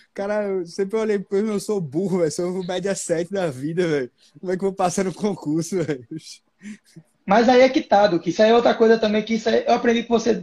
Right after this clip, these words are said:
Speaker 2: há muito tempo. Essa humildade de, de chegar e dizer que às vezes você vê as pessoas assim, vai descendo. Não, porque eu passei no concurso X Y Z, aí agora quer passar uma, uma imagem de,
Speaker 1: Uhum.
Speaker 2: de infalível,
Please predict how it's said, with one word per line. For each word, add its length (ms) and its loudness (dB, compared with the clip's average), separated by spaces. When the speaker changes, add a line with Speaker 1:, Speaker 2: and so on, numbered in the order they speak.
Speaker 2:
há 80 0
muito 220 0
tempo. 320 -2
Essa 280 2
humildade 520 4
de, 500 0
de 100 -2
chegar 320 4
e 40 2
dizer 340 2
que 80 -2
às 140 4
vezes 180 6
você 240 2
vê 80 2
as 80 2
pessoas 300 -2
assim, 120 -4
vai 160 4
descendo. 440 0
Não, 340 -2
porque 160 2
eu 80 4
passei 260 4
no 100 2
concurso 360 -2
X 220 2
Y 400 -2
Z, 180 0
aí 140 6
agora 280 4
quer 380 2
passar 360 2
uma, 520 0
uma 140 2
imagem 420 2
de, 440 0
Speaker 1:
Uhum. 140 -14
Speaker 2:
de 80 2
infalível, 580 4